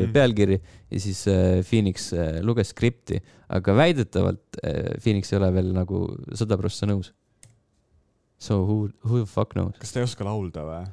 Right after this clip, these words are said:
Speaker 2: Võib-olla.
Speaker 1: Ei, aga ma tean, et Phoenix oskab räppida, sest et vaata, ta mingi aeg ju, ta ju oli räppar ju.
Speaker 2: Mhm.
Speaker 1: Ja siis, äh,
Speaker 2: Kas see oli päriselt või oli see nagu mingi mockumentary teema?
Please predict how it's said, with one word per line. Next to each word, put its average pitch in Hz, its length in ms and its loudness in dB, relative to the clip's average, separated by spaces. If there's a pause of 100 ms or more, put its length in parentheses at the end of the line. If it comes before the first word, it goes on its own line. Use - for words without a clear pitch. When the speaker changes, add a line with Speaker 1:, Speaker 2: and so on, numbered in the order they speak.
(120)
Speaker 2:
Võib-olla. - 480 -4 (180)
Speaker 1:
Ei, 120 160 0
aga 117 100 0
ma 123 100 -4
tean, 151 180 0
et 117 100 -8
Phoenix 160 400 0
oskab 160 240 -6
räppida, 101 640 -2 (100)
sest - 160 -8
et 107 80 -6
vaata, 107 340 -4
ta 113 80 -4
mingi 120 380 -4
aeg 95 320 -4
ju, 95 140 -4 (180)
ta 101 100 -6
ju 101 120 -4
oli 104 180 -4
räppar 95 400 -6
ju. 92 120 -4 (280)
Speaker 2:
Mhm. 104 300 -2 (120)
Speaker 1:
Ja 98 120 -6
siis, 95 240 -8 (100)
äh, 90 300 -4
Speaker 2:
Kas - 100 -2
see 185 80 6
oli 196 100 4
päriselt 147 480 4
või 107 140 6
oli 104 160 2
see 107 80 4
nagu 101 220 2
mingi 95 260 2 (160)
mockumentary 101 760 0
teema? - 300 -6